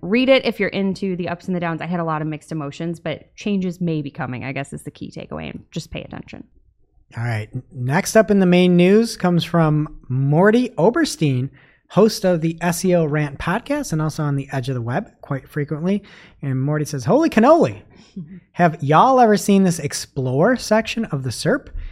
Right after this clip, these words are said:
Speaker 2: After scrolling down far enough to see a whole subtopical parsing under a new section of the serp entitled Explore Wild. What is the sorcery?"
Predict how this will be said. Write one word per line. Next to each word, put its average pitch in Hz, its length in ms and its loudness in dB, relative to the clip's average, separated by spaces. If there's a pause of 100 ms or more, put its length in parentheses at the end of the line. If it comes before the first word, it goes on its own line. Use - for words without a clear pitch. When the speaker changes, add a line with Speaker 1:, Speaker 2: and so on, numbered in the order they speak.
(180)
Speaker 2:
After 135 220 -4
scrolling 190 440 0
down 185 240 4
far 151 360 -4
enough 131 260 -4 (300)
to - 100 -20
see 139 140 -8
a 107 60 -8
whole 190 500 0
subtopical 165 840 -4
parsing 143 420 -4
under 120 160 -4
a 120 40 -4
new 135 240 -2
section 147 440 -6
of 117 100 -6
the 113 60 -8
serp 147 380 -6
entitled 131 400 -10
Explore 196 840 -2 (520)
Wild. 135 500 0
What 170 160 4
is 220 200 6
the 214 80 0
sorcery?" 127 640 -4